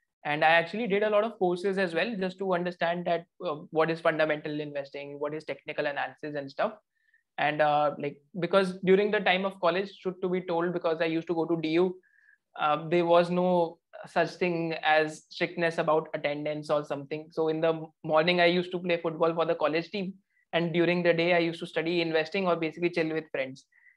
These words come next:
Uh, because attendance का कुछ था ही नहीं. Like, you used to go to the college,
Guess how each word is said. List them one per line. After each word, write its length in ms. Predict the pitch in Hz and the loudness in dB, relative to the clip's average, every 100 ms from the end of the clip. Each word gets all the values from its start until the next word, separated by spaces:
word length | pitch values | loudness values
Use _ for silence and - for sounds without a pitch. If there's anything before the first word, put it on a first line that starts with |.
| _ - | _ 0
Uh, 160 | 147 | 2
because 340 | 147 170 180 175 | 2 2 2 2
attendance 480 | 165 165 175 190 190 | 2 4 4 4 2
का 100 | 196 | 2
कुछ 220 | 185 185 | 0 2
था 60 | |
ही 120 | 170 190 | 2 2
नहीं. 120 | 190 | 0
Like, 160 | 180 170 | -2 -2
you 260 | 170 202 202 | -4 -2 -2
used 220 | 202 190 | -2 -2
to 60 | |
go 160 | 185 180 | 0 0
to 120 | 185 | 2
the 320 | 196 202 190 - | 2 4 2 2
college, 380 | 160 190 226 | 2 4 0